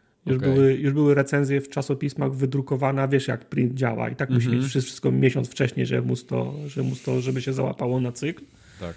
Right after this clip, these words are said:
Speaker 1: I już były recenzje w gazetach, a, a, a opu-, opóźnili premierę, bo za-, bo jeszcze pracowali nad tą grą.
Speaker 2: No widzisz.
Speaker 1: Także takie sytuacje się, się, się zdarzają, no ale kurczę, który to już raz Cyberpunka przesuwają?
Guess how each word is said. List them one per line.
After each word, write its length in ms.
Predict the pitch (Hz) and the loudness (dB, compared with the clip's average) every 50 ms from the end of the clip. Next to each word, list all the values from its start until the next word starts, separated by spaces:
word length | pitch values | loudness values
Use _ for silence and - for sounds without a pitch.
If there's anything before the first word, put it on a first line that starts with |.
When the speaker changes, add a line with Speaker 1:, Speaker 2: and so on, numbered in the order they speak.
| - - - | -14 -14 -8
Speaker 1:
I 160 | 139 127 123 | -4 -2 2
już 180 | 127 135 131 135 | 4 4 4 4
były 240 | 135 135 127 135 131 | 2 2 2 4 2
recenzje 540 | 131 123 - 135 127 127 123 139 127 123 | 2 0 0 0 0 0 0 0 -2 -2
w 100 | 123 127 127 | -2 -4 -6
gazetach, 560 | 127 127 117 123 123 120 - 127 123 - - - | -4 -4 -2 -2 -4 -4 -4 -6 -8 -10 -12 -16
a, 100 | - 180 | -12 -10
a, 1120 | 131 117 117 113 117 117 117 123 123 120 110 110 117 117 113 117 123 123 127 127 120 113 117 120 | -8 -8 -6 -6 -8 -8 -8 -8 -8 -8 -8 -8 -8 -8 -8 -10 -10 -10 -8 -8 -10 -10 -10 -12
a 180 | - 123 123 127 | -12 -10 -10 -8
opu-, 300 | 123 123 - 135 123 120 120 | -8 -6 -2 -2 -2 -2 -2
opóźnili 440 | 135 123 131 120 120 127 117 123 123 | -4 -4 -2 -2 -2 -2 -2 -4 -6
premierę, 520 | - - 123 123 117 120 120 117 123 117 | -8 -6 -4 -4 -4 -2 -4 -4 -4 -6
bo 120 | 113 120 113 | -6 -6 -6
za-, 120 | 113 117 | -6 -8
bo 200 | 127 127 127 120 | -8 -8 -6 -6
jeszcze 220 | 117 113 - 123 | -6 -6 -6 -10
pracowali 520 | 117 - 120 120 - 120 123 120 113 117 117 | -8 -8 -8 -8 -8 -8 -8 -8 -8 -8 -10
nad 200 | 120 117 117 - | -10 -12 -12 -14
tą 100 | - 131 | -14 -14
grą. 240 | 131 131 139 143 - _ _ _ - 113 143 | -14 -14 -14 -16 -18 _ _ _ -16 -14 -12
Speaker 2:
No 100 | 175 185 | -12 -10
widzisz. 300 | 185 175 160 156 151 147 | -10 -12 -10 -10 -10 -4
Speaker 1:
Także 320 | - 131 135 139 156 156 | -2 0 0 0 0 -2
takie 280 | 151 - 156 147 - 156 | -2 -2 -4 -2 -2 -2
sytuacje 520 | 147 156 - - 151 160 156 - - 143 | -2 -2 -4 -4 -2 -2 -2 -4 -4 -6
się, 140 | 139 - 147 143 143 139 139 135 139 135 135 135 131 131 131 131 | -4 -2 -2 0 0 0 0 0 0 0 0 0 -2 -2 -2 -4
się, 440 | 131 - - - 143 139 135 131 | -6 -4 2 4 6 6 6 4
się 240 | 127 - - 147 139 | 2 2 6 6 6
zdarzają, 580 | 135 156 143 143 160 156 143 139 139 139 143 143 - - - _ _ _ _ _ _ | 6 6 4 4 4 6 6 6 6 4 4 2 -2 -8 -20 _ _ _ _ _ _
no 80 | - 131 | -4 0
ale 140 | 127 131 127 | 0 0 0
kurczę, 420 | 131 - 139 135 131 131 - 120 104 | 0 2 2 2 2 2 -2 -8 -6
który 240 | - - 131 131 | -2 2 2 2
to 100 | 127 127 | 2 2
już 160 | 123 120 120 135 | -2 -6 -4 -4
raz 260 | 127 131 120 - - | -6 -6 -6 -8 -10
Cyberpunka 580 | - - 160 165 147 - - 135 131 - 131 | -12 -14 -12 -12 -12 -8 -6 -6 -6 -6 -8
przesuwają? 600 | 131 - - 131 - - 202 196 123 120 135 143 | -8 -8 -8 -8 -8 -6 -6 -4 -4 -4 -4 -6